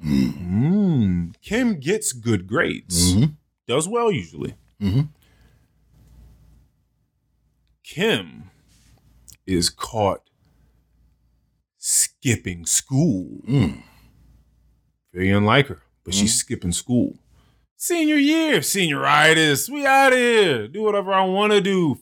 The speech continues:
Speaker 2: Fuck you, authority.
Speaker 1: Mm.
Speaker 2: She's skipping school. She's been caught skipping two or three times now.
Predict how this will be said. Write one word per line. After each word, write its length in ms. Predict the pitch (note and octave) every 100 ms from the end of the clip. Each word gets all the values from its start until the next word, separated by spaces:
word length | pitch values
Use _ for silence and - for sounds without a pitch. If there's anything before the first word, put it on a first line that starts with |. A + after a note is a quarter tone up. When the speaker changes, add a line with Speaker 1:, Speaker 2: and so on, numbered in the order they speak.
| -
Speaker 2:
Fuck 300 | F3 F3 -
you, 380 | E3 E3 D#3 C3
authority. 600 | - D3 D3+ D#3 E3+ F3 -
Speaker 1:
Mm. 300 | - A3+ D#2 - _ _ _ _ _ _ _ _
Speaker 2:
She's 220 | - -
skipping 300 | - F#2+ -
school. 320 | - A#2 A#2+ - _ _ _ - - - - - _
She's 220 | - B2
been 180 | B2 G#2
caught 240 | - F#2 -
skipping 460 | F#2+ F2 E2 E2 - _ _ - _ _ _
two 180 | - G2+
or 40 | F2
three 200 | F2 E2
times 680 | - C3+ C3 F2 E2+ -
now. 380 | - - -